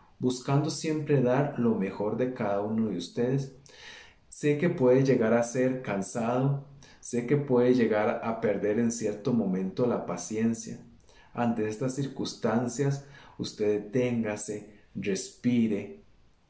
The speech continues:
utilice la empatía. Recuerde que lo que usted hace, su hijo lo aprende y lo va a reproducir. Recuerde ante todo que son niños los que está tratando,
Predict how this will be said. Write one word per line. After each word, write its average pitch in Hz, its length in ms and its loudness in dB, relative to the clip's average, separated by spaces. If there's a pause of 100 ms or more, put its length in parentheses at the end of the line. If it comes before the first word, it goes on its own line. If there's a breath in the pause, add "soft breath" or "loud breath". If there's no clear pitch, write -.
(120)
utilice 139 680 6
la 151 100 2
empatía. 131 1000 2 (1160)
Recuerde 113 520 -2
que 135 100 0
lo 113 180 4
que 107 100 -4
usted 120 520 0
hace, 139 680 0 (200)
su - 360 -8
hijo 107 300 0
lo 120 120 4
aprende 135 760 2
y 113 100 0
lo 98 160 -2
va 90 100 -2
a 92 40 -4
reproducir. 110 920 -2 (1040 loud breath)
Recuerde 117 500 4
ante 135 180 2
todo 113 360 2
que - 100 -6
son 98 340 -6
niños 123 360 2
los 95 160 -6
que 98 100 -8
está 92 180 -6
tratando, 107 720 -6